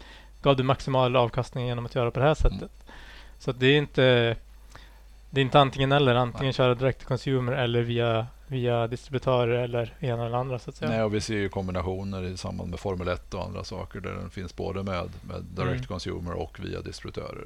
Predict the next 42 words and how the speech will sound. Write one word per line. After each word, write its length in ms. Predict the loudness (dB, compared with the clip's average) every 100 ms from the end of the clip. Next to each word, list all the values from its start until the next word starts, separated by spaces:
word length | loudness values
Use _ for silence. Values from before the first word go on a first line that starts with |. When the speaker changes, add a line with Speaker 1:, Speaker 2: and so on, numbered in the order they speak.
| -8
Speaker 2:
så 60 |
Speaker 1:
Mm. 120 | -6 -6
Speaker 2:
att 60 | -10 -16 -20 -20 -20 -12 -12 -10 -2
Speaker 1:
Och 60 |
det 80 | 6
är 40 | 6
ändå 180 | 6
intressant, 380 | 4 2 0 0
för 80 | 0
där, 220 | 2 2
där 120 | 0
såg 140 | -2 0
jag 60 |
en 80 | 0
intervju 360 | -2 -6 -4 -2
med, 300 | -2 -2 -4 -12 -20 -20 -20 -20 -20 -20 -8
eh, 540 | 0 2 2 2 0 0
han 140 | -2
på 100 | -2
Liberty 320 | 0 0 -2
Media 300 | -2 0 0
som 140 | -2 -2
ansvarar 500 | -2 -2 4 4 4
för, 180 | 0
för 340 | -10 -12 -18 -18
strategin 760 | -14 -10 -6 -6 -6 -4 -4
kring, 440 | -4 -4 -4 -6 -10 -14 -16
kring, 400 | -6 -4 -4 -4
eh, 200 | -2 -4 -8 -18 -20 -12
Formel 380 | -2 0 0 -2
ett. 300 | -2 -8 -2
Och 300 | 2 2 4
det 140 | 2
var, 300 | 6 6 6
de 280 | 6 4 4
har 200 | 4 4
ju, 80 | 2
de, 360 | -2 -2 -2 0
de, 200 | 0 4
deras 500 | 6 8 6 2 -2
strategi 680 | 0 0 0 -4 -2 -2 0
med 300 | 0 0